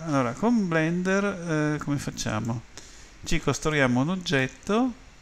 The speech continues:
e l'oggetto, nel nostro caso, vedete che qui l'ho costruito, ehm,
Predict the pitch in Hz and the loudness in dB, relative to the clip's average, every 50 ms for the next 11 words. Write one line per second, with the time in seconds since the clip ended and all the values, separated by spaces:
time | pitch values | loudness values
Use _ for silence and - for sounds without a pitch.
0 | - - - - - - - - - - - - - - - - - - - - | -20 -20 -20 -20 -20 -20 -20 -20 -20 -20 -20 -20 -20 -20 -20 -20 -16 -8 -4 -2
1 | 131 139 139 135 135 139 - 135 131 - - - - 120 117 113 113 117 120 - | -2 0 -2 -2 -2 0 0 0 0 -2 -4 -4 -2 -2 0 0 0 -2 -2 -4
2 | - 131 120 - 139 131 127 139 120 110 113 120 131 - - - 113 110 - - | -4 -4 -4 -2 -2 -2 0 0 -2 -2 -2 -2 -4 -4 -4 -4 -4 -4 -4 -4
3 | 120 113 110 - - - - 127 117 - 120 117 - - 113 - - - 120 123 | -4 -4 -4 -6 -8 -6 -4 -4 -4 -4 -6 -8 -8 -8 -10 -10 -6 -4 -2 0
4 | 123 123 120 - - - 113 110 117 - - - - - - - - - - - | 0 -2 -2 0 4 4 4 4 2 -8 -14 -18 -20 -20 -20 -20 -20 -20 -20 -20
5 | - - - - - - - - - - - - - - - - - - - - | -20 -20 -20 -20 -20 -20 -20 -20 -20 -20 -20 -20 -20 -20 -20 -20 -20 -20 -20 -20
6 | - - - - - - - - - - - 123 127 120 117 120 120 117 117 113 | -20 -20 -20 -20 -20 -20 -20 -20 -20 -16 -12 -8 -6 -4 -4 -4 -4 -4 -2 -2
7 | 113 113 113 113 113 - 127 127 | -2 -2 -2 -2 -4 -4 -6 -8